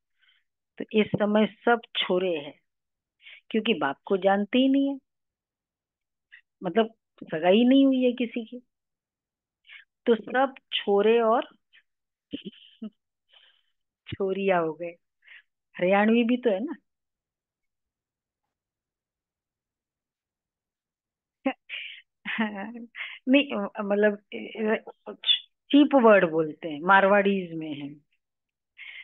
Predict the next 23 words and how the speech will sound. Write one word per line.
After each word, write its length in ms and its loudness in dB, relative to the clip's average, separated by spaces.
तो 60 -4
बाबा 300 2
कहते 360 -6
हैं, 120 -8
आपस 340 4
में 120 -2
लड़ते 420 -2
हैं, 180 -4
तो 80 0
कहते 380 -2
हैं 60 -4
ना, 280 0
छोरे 380 0
छोरिया 480 -2
लड़ते 400 -4
क्यों? 320 -10
मतलब 240 -6
वही 180 -4
निधन 480 -2
के, 220 -4
ऑर्फन्स। 600 -6
तो 80 0
बाप 280 2